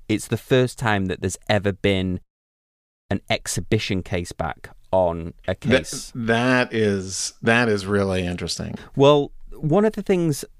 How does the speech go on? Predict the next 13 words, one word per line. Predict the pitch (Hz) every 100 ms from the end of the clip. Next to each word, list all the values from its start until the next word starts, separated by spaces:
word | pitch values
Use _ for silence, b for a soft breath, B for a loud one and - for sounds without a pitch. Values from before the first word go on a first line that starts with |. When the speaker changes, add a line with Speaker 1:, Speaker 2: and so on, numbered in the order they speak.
| _ - - - - -
Speaker 1:
uh, |
interesting | 110 143 135 127 - 113
about | 101 98
Christopher | - 117 - 113 110
Ward, | 101 107 104 92 -
which | 92 - -
they | 98 95
alluded | 98 98 98 -
to | - 98 92 92 -
on | 98 95 95 - -
this | 95 92 - - - _ -
interview, | 131 156 - 110 95 87 80 -
was | 101 98 101